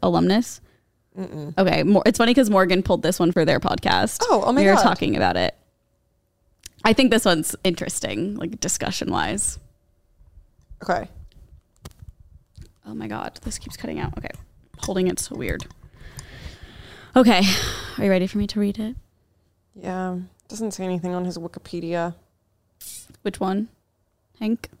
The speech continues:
Speaker 2: John. It's, like, weird 'cause normally it would just be, like, siblings.
Speaker 1: Oh.
Speaker 2: But for some reason it's n-, relatives. It just says, "Has Hank Green," so maybe it's just the two of them.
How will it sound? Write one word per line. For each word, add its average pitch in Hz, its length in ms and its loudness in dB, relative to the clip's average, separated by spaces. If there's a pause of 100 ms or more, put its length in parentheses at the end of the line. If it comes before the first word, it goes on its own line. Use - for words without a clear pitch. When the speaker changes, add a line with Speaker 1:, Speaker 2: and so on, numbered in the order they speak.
(140)
Speaker 2:
John. 175 540 -4
It's, - 140 -8
like, 190 140 -6
weird 190 220 -4
'cause 196 160 -6
normally 175 240 -4
it - 40 -4
would 170 60 -8
just - 160 -12
be, 170 100 -4
like, 156 220 -4 (220)
siblings. 170 840 -8 (180)
Speaker 1:
Oh. 190 320 4 (180)
Speaker 2:
But - 120 -20
for 196 100 -8
some 208 160 -8
reason 208 300 -4
it's - 180 -10
n-, 165 200 -8 (360)
relatives. 160 720 -2
It - 60 -16
just 175 180 -8
says, 147 140 -6
"Has 143 220 -4
Hank - 240 -10
Green," 147 260 -8
so - 120 -10
maybe 151 180 -4
it's - 140 -4
just - 140 -12
the - 60 -6
two - 200 -6
of 180 120 -6
them. 175 200 -4